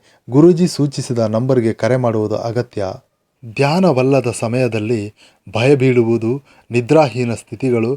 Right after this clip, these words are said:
ಭವಿಷ್ಯ ನುಡಿಯುವುದು, ಸ್ವಯಂ ಘೋಷಿತ ದೇವರುಗಳಾಗುವುದು ಇವೆಲ್ಲವೂ ದೇಹದಲ್ಲಿ ಎನರ್ಜಿ ಹೆಚ್ಚಾಗಿರುವುದನ್ನು ಸೂಚಿಸುತ್ತದೆ.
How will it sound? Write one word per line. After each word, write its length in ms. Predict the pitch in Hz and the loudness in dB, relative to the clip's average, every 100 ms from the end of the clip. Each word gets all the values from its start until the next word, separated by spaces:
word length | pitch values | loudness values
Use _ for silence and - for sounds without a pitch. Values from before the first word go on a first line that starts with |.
| - _ _ | -8 _ _
ಭವಿಷ್ಯ 340 | 110 139 - 147 | 2 2 2 0
ನುಡಿಯುವುದು, 580 | 120 110 107 107 113 135 - _ _ _ - | 0 -2 -2 -4 -4 -6 -8 _ _ _ -2
ಸ್ವಯಂ 360 | 127 151 160 | 0 2 0
ಘೋಷಿತ 340 | 120 123 127 117 | 0 0 0 -4
ದೇವರುಗಳಾಗುವುದು 1040 | 107 110 139 139 120 113 107 104 107 104 143 - _ _ _ | -2 2 4 4 2 0 -2 -6 -6 -6 -10 -12 _ _ _
ಇವೆಲ್ಲವೂ 480 | 123 139 139 151 131 113 107 - - 120 | 0 2 4 4 2 0 -2 -12 -8 2
ದೇಹದಲ್ಲಿ 580 | 147 147 143 127 127 120 113 _ _ | 2 2 0 0 0 -2 -4 _ _
ಎನರ್ಜಿ 520 | 120 127 160 156 165 - | -2 0 2 2 0 -2
ಹೆಚ್ಚಾಗಿರುವುದನ್ನು 880 | 117 - 143 127 123 120 107 107 104 | -4 0 2 2 2 2 0 -6 -6
ಸೂಚಿಸುತ್ತದೆ. 760 | 123 123 - 127 117 101 95 | -6 -6 -6 -6 -6 -8 -10